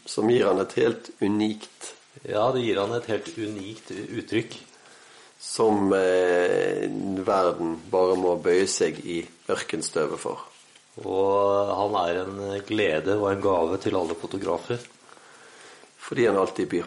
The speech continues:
Speaker 1: på seg selv, som er det viktigste innen klær, s-, klesstil.
Speaker 2: Ja, og han fyller hele bildeflaten.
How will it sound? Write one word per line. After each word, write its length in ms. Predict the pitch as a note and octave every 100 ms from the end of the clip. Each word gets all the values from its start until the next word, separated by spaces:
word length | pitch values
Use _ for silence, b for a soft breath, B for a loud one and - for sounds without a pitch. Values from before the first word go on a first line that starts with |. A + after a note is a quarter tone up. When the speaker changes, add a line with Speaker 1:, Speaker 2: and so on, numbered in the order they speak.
| -
Speaker 1:
på 80 |
seg 160 | F2+ D#2+
selv, 320 | - A2+ A#2
som 220 | A#2 G#2+ G2+
er 60 |
det 100 | F2+
viktigste 540 | E2+ - F#2 - - -
innen 260 | D#2+ D#2+ - -
klær, 260 | - E2 C2 - - -
s-, 340 | - - -
klesstil. 480 | - G2 F2+ - D2+ - - - A2 F#2
Speaker 2:
Ja, 80 | F2+ G2+
og 160 | G2+
han 100 | G2
fyller 320 | G2 A2+ E2+
hele 1000 | F#2+ A2 D#2+ D#2 E2 F2+ F2+ F2+ F2+ F2 F2 - -
bildeflaten. 680 | F#2 D#2+ E2 F2 E2+ G#2